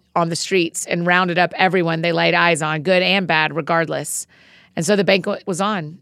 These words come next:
every place filled. When the king entered and looked over the scene, he spotted a man who wasn't properly dressed.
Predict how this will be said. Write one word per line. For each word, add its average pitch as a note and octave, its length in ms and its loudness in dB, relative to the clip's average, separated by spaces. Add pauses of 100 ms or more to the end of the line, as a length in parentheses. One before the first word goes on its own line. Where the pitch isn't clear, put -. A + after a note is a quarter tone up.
(140)
every F3+ 240 2
place E3+ 320 -2
filled. C#3+ 400 -6 (800)
When F#3+ 120 0
the G#3 80 2
king A#3 340 -2
entered G#3 320 0
and F3+ 140 0
looked G3 180 0
over F#3+ 180 2
the F3 120 -2
scene, F#3 320 -2
he F3 120 -2
spotted G3+ 380 2
a F3+ 40 -4
man E3 280 -2
who F#3 100 -2
wasn't F3+ 280 0
properly E3 400 -2
dressed. D#3+ 500 -2